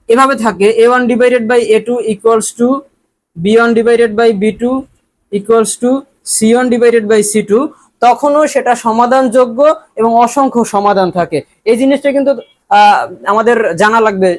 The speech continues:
এ-, এটা গত ক্লাসে আলোচনা করা হয়েছে, তোমরা একটু দয়া করে গত ক্লাসে একটু দেখে আসো।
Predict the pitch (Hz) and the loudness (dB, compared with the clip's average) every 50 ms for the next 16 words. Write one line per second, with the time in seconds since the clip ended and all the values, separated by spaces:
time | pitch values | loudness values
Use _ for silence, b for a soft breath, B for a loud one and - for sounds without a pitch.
0 | - - 196 196 208 226 226 220 247 247 220 196 190 220 214 233 233 240 262 247 | -4 -4 -4 -2 -2 -2 -2 -2 -2 -4 -4 -2 -2 0 0 0 0 0 0 0
1 | 233 - 254 247 220 220 220 220 - 233 233 233 214 240 226 208 196 208 196 202 | 0 0 0 2 2 2 0 -2 -2 -2 -2 -2 0 0 0 0 0 -2 -2 -2
2 | 202 208 202 196 214 190 190 202 196 202 226 226 214 190 175 190 185 214 202 220 | -2 -2 -2 -2 0 0 2 2 2 0 0 -2 -2 -2 -4 -4 -4 -2 -2 -4
3 | 226 - 233 202 - 190 185 190 185 185 196 190 196 | -4 -4 -6 -18 -10 -6 -6 -4 -2 -2 -2 -2 -2